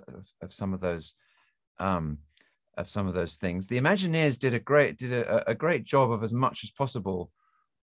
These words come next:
making it feel like a cartoon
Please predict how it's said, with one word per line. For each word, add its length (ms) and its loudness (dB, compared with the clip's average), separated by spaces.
making 440 2
it 140 -6
feel 440 2
like 380 2
a 40 -4
cartoon 760 0